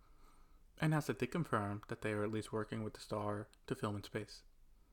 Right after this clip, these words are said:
Right now, SpaceX is in the preliminary talks to help as well. While this does not surprise me, I'll be surprised if it actually happens.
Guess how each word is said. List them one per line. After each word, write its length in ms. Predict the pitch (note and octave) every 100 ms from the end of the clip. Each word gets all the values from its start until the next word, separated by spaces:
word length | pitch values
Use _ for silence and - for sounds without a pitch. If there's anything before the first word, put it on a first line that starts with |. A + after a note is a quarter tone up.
| - - - - -
Right 140 | A#2+ G#2
now, 140 | G2+
SpaceX 520 | G2+ G#2+ G#2 G#2+ -
is 120 | A2+ A2
in 80 |
the 60 | G#2
preliminary 540 | - A#2+ A2+ A2 G#2
talks 340 | - G#2 G2+ -
to 80 | A2
help 180 | G2 -
as 120 | A#2+
well. 260 | G#2+ G#2+ - - - - -
While 140 | - G#2
this 160 | G#2+
does 220 | - G#2 G#2
not 280 | G#2 A2
surprise 300 | - - G#2+
me, 200 | A2 A#2+ -
I'll 140 | A#2+
be 100 | B2
surprised 300 | - - G#2+
if 60 | A2
it 80 | G#2
actually 320 | F#2+ - G#2+
happens. 400 | A#2 - D#3+